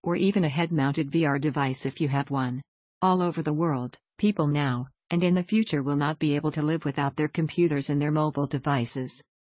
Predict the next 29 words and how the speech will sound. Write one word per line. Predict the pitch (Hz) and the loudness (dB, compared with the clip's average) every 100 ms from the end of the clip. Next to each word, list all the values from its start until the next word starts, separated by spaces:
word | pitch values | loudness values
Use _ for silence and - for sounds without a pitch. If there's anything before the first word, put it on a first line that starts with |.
| _ | _
This | 190 202 | 0 0
creates | - 190 170 165 175 | 0 0 2 2 0
an | 170 | 0
enormous | 165 160 170 147 - | 2 2 2 -2 -4
chance | - 147 143 - | -4 -2 -2 -2
to | 147 | -2
reach | 151 156 - | 0 -2 -6
people. | 139 135 131 139 _ _ _ _ _ _ 170 | -6 -4 -4 -6 _ _ _ _ _ _ -2
Virtual | 220 233 190 185 | 0 0 0 0
reality | 160 139 143 151 139 135 | 0 0 2 0 0 0
in | 139 | 0
marketing. | 147 135 147 135 131 135 - _ _ _ _ _ - | 0 -2 -4 -4 -4 -6 -12 _ _ _ _ _ -2
By | 160 | 0
incorporating | 165 - 208 214 160 143 151 151 | 0 0 -4 -2 0 0 0 0
virtual | 165 175 - 170 165 | 0 -2 -2 0 0
reality | 147 139 147 147 139 143 | 0 0 0 0 0 0
into | 143 | 0
your | 151 139 | 2 2
mix | 151 - | 0 0
of | 156 - | -4 -2
advertising, | 156 160 156 151 135 135 131 135 - - | -2 0 -2 -2 -2 -2 -4 -4 -10 -4
as | 175 165 | 0 2
either | 180 170 165 | 0 0 0
an | 165 | 2
individual, | 190 170 165 156 131 123 139 _ - | 0 0 -2 -2 -2 -4 -8 _ -2
or | 175 | 0
as | 165 170 | 0 0
a | |
company, | 160 175 170 139 135 | 0 0 0 0 -2